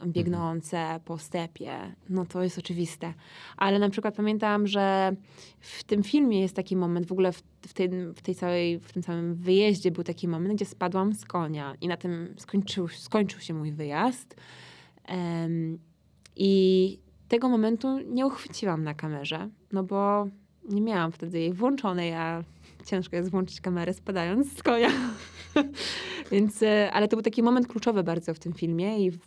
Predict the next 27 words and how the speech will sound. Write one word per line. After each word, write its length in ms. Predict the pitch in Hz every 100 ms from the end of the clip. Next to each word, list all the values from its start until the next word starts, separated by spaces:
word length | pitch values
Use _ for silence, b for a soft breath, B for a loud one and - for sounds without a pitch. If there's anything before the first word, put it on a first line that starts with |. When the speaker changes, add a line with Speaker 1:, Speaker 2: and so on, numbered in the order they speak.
| _
Speaker 1:
w 80 | -
ogóle 300 | 190 185 175
w 280 | 175 - -
tym 120 | -
wszystkim, 480 | 196 226 - - 196 240 B
Speaker 2:
Mhm. 240 | 123 104 113 -
Speaker 1:
w 40 |
tym 120 | - 190
doświadczeniu. 800 | 185 190 - 202 185 170 208 254 B B B B 208
Więc 340 | 202 208 202
pamiętam, 580 | 214 214 240 262 285 277
że, 680 | 220 220 214 214 214 214 214 - _ _ - 196
ym, 880 | 196 202 202 196 196 196 196 196 196
myślałam, 340 | - - 233 220
co 80 | 220
by 80 | 254
tutaj 220 | - 233
zrobić, 360 | 190 165 190
żeby 220 | 180 185 190
ten 220 | - 190
moment 240 | 190 202
przekazać 800 | 196 220 - 151 151 147 - - _ _
widzowi. 580 | 175 185 170 156 151 165 - _ b _ _ _ _ _ _ - - _ _
I 240 | 208 233 320 _
to, 120 | -
co 100 | 240
zrobiłam, 580 | 220 202 185 170 170 247